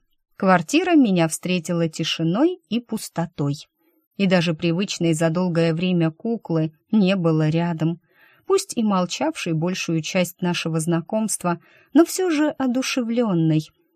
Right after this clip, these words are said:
Вздохнув, я отошла от полки,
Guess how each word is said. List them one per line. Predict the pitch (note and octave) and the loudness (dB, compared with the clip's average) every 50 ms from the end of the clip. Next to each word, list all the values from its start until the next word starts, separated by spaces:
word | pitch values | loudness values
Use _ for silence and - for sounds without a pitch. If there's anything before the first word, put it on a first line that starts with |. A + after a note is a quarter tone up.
| _ _ _ - | _ _ _ -6
Вздохнув, | E3 E3 D#3+ D#3+ E3+ E3+ - - A#3+ C4+ F4+ G4 - - _ _ _ _ _ _ _ - | -4 -2 0 0 0 -2 -2 0 2 2 2 2 -2 -12 _ _ _ _ _ _ _ 0
я | B3+ D#4 E4+ C#4+ | 0 2 2 0
отошла | - - C4+ E3+ - - F3+ E3 E3 | 0 -2 -4 -4 -2 -4 -4 -2 -4
от | D#3+ - - | -4 -6 -6
полки, | - G#3+ A#3 A3+ A3+ - - E3+ F3 | -4 -4 -2 -4 -4 -4 -6 -6 -6